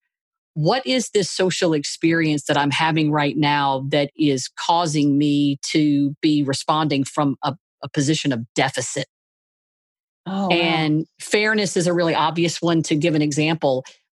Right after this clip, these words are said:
Speaker 1: Um, if you feel in a situation that you are not being treated fairly, it might be you didn't make that promotion, or why were you the one selected for the, for the job cut?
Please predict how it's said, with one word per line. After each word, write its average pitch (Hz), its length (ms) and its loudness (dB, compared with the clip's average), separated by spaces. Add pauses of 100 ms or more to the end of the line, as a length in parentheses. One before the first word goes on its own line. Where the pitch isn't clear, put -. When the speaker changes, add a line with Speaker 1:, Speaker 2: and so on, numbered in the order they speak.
(240)
Speaker 1:
Um, 170 160 0
if - 180 0
you 208 80 2
feel 220 380 0
in 185 100 2
a 175 60 0
situation 170 800 0
that 147 80 2
you 170 180 2
are 156 80 2
not 156 340 0
being 151 280 2
treated 139 440 0
fairly, 160 600 -2 (1120)
it 165 160 2
might 165 260 0
be 170 120 2
you 156 200 2
didn't 160 260 0
make 151 200 0
that - 160 -2
promotion, 160 600 0 (440)
or 156 160 2
why 165 300 0
were 175 120 0
you 180 360 2
the 165 100 0
one 139 240 0
selected 131 560 -4
for 135 300 0
the, 123 420 -2
for 147 180 -2
the 127 360 -2 (320)
job 135 340 -2
cut? - 360 -6